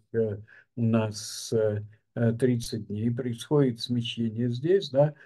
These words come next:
Вот я написал "темнота первого Адара" и написал, что надо сдвинуть еще на, э, э, на семь дней, да. Где-то седьмого э, м, где-то седьмого,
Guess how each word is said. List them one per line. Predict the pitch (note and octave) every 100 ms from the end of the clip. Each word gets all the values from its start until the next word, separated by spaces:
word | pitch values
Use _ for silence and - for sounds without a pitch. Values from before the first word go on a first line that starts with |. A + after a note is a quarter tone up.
| _ -
Вот | A#2 A#2+
я | A#2+
написал | A#2 B2+ A#2+ A#2
"темнота | - B2 B2+ B2 B2+
первого | A#2+ B2+ B2+ C3
Адара" | C#3+ G#3+ A3
и | D3+
написал, | D3 C#3+ G3+ G3
что | - C#3+
надо | D3+ F3+ C#3
сдвинуть | A#2 B2 D3+ E3+ F3 C3
еще | A#2+ - C3+ D3 D3+ - _ _
на, | C3 C3 C3+ C3+ C3+ - _ _
э, | C3 B2+ B2+ -
э, | C3 C3 B2 -
на | C3+ C3
семь | B2+ - D#3 C#3
дней, | B2+ C3 B2+ A2+ - _ _
да. | A#2 C#3+ C#3+ - _ -
Где-то | C3+ G3
седьмого | - C3 C3 D3+ D3 C3 B2 - _ _
э, | C3 B2+ B2+ B2+ -
м, | - C#3 A#2 -
где-то | C#3 C#3+ - C#3 B2+ C#3 D3+ C3+
седьмого, | - A#2+ B2 D3 B2 A#2 G#2+